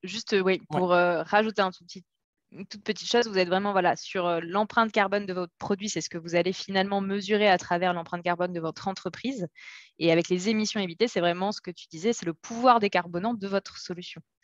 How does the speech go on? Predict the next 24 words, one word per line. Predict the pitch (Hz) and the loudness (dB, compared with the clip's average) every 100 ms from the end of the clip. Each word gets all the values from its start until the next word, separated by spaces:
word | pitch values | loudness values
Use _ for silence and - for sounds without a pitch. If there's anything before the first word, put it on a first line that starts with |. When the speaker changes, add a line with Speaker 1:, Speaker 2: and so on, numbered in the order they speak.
| _ | _
Speaker 1:
C'est | - 160 | -2 0
à | 175 | 2
quoi | - 226 | 6 6
elle | 208 | 6
sert | - 233 | 2 2
dans | 214 | 2
l'écosystème | 185 180 - 185 170 160 | 0 -4 -12 -4 -4 -4
finalement. | - - 156 170 | -12 -12 -12 -14
C'est | - | -4
vraiment | 160 180 | -4 -4
plus | 190 214 190 | -8 -10 -6
à, | - | -2
à | 170 | -2
quoi | 170 233 | 4 4
elle | 208 | 6
va | 190 | 2
le | |
servir, | - 185 180 262 | 4 0 2 2
alors | 220 170 | 2 0
que | - 170 | -6 -12
finalement | 180 180 214 | -8 -2 0
avec | 196 165 | 0 -2
votre, | 170 - - | -6 -6 -8
euh, | 165 | -6